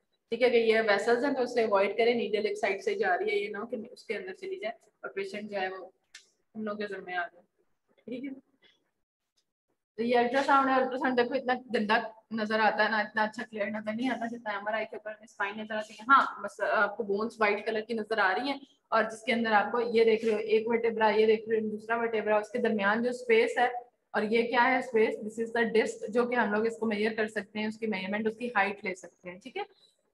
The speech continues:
no loading ज़ीरो पॉइंट फ़ोर वन सेंटीमीटर इसकी हाइट है, ये डब-, डबल फ़ोर सेंटीमीटर और यहाँ पे देख लो इसकी स्पेस थोड़ी सी रिड्यूस हुई हुई है,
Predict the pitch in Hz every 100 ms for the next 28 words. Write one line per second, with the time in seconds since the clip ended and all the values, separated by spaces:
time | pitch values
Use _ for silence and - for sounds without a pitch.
0 | 233 277 277 247 262 262 233 226 254 254
1 | 220 214 233 262 262 247 262 247 254 254
2 | - 254 233 220 226 233 226 214 - -
3 | 196 214 226 254 262 233 233 233 233 233
4 | 220 220 220 233 233 233 277 277 - 269
5 | - _ _ _ - - 240 240 254 254
6 | - 226 220 214 214 208 185 175 175